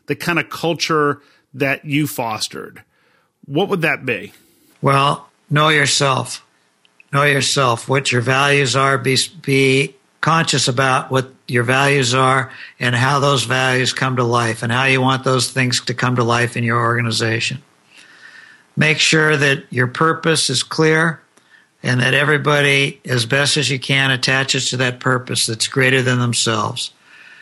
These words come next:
Speaker 2: If, if all it's about is money, then that's the kind of organization you're gonna get. So to me, it's about,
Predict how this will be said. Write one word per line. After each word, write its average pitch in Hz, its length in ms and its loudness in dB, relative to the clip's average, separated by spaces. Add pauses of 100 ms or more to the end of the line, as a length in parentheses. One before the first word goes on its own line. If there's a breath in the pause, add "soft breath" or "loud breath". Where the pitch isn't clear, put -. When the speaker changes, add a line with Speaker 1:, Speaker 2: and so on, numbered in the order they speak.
(180 loud breath)
Speaker 2:
If, 123 220 -4 (160)
if 131 160 -2
all 160 280 4
it's - 140 -2
about 143 360 0
is 120 160 -2
money, 139 380 2
then 127 420 0 (180 loud breath)
that's 131 300 -2
the 131 60 -6
kind 131 200 0
of 127 60 2
organization 123 720 2
you're 113 100 -2
gonna 113 220 -2
get. 110 360 -2 (560 loud breath)
So 143 440 2
to 147 160 -2
me, 170 320 4
it's 143 180 -2
about, 139 540 0